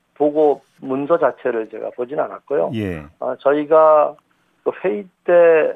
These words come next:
Speaker 1: 어, 보고됐던 문서가 비공개 회의에서 거의 비슷하게 보고되지 않았을까, 이렇게 생각됩니다.
Speaker 2: 음.
Speaker 1: 당시에 여러 상황들을, 특히 에스아이 첩보들을, 어, 이슈별로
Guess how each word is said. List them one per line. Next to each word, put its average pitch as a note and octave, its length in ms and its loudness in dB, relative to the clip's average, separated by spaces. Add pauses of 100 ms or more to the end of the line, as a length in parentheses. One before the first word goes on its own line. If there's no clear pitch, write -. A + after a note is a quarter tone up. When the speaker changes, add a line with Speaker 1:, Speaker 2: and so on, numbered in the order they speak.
Speaker 1:
어, C3 480 -2 (140)
보고됐던 D3 480 -2
문서가 C3 1000 -2
비공개 E3+ 420 -6
회의에서 C#3+ 380 -4
거의 C#3 180 -4
비슷하게 D3 400 -10
보고되지 B2+ 380 -6
않았을까, - 420 -12
이렇게 A#2 140 -14
생각됩니다. A#2+ 580 -16 (480)
Speaker 2:
음. B2 40 -12
Speaker 1:
당시에 C3 580 -2 (440)
여러 C3 220 -2
상황들을, B2+ 760 -6 (420)
특히 - 160 -8
에스아이 B2+ 260 -4
첩보들을, C3+ 720 -10 (440)
어, A1 140 -18 (1160)
이슈별로 C3 500 -8